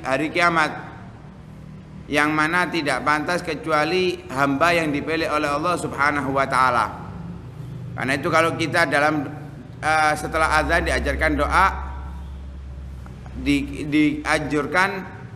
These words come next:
untuk mendoakan wasilah itu untuk Nabi Muhammad. Dianjurkan untuk mendoakan al-wasilah itu, kedudukan itu untuk Nabi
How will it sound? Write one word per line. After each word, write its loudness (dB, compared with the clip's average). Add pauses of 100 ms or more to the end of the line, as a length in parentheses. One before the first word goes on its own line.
(240)
untuk -2
mendoakan 2
wasilah 0
itu 0
untuk -4
Nabi 0
Muhammad. 2 (1700)
Dianjurkan 2
untuk 0
mendoakan 2
al-wasilah 2
itu, -4
kedudukan -2
itu -2
untuk -2
Nabi 2